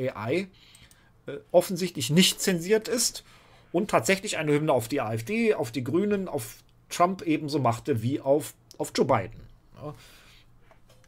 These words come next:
Warum das so ist, ob das die politische Agenda dieser Firma ist oder weil sie noch nicht so weit sind oder noch nicht so sehr im Blick, weil die wenige Leute kennen, vermag ich alles nicht zu beurteilen. Aber da liegt ein bisschen der Hase im Pfeffer,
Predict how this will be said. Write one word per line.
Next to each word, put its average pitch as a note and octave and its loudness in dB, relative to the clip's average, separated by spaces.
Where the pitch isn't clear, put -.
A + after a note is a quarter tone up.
Warum A#2+ -4
das C3 2
so D3 -4
ist, F3 -4
ob C3+ -6
das A#2 -4
die B2+ -6
politische C#3+ -2
Agenda C3 2
dieser A#2 0
Firma E3 2
ist - -4
oder B2+ -4
weil A#2+ -2
sie B2 -2
noch A#2+ -2
nicht A#2+ -2
so A#2 -2
weit C#3 2
sind D#3+ -2
oder A#2 0
noch A#2 4
nicht A#2 -2
so A#2+ -6
sehr A#2+ 0
im A#2+ -4
Blick, C#3 -2
weil A#2 0
die A#2 -4
wenige A#2+ -2
Leute A2+ 0
kennen, F3 -6
vermag B2 -2
ich C3 -8
alles A#2+ -6
nicht B2 -8
zu D#3+ -8
beurteilen. F3 -10
Aber A#2+ -6
da C3+ 2
liegt E3+ -2
ein C3 -4
bisschen F3+ 0
der D3 0
Hase D3+ 2
im C3+ -8
Pfeffer, - -2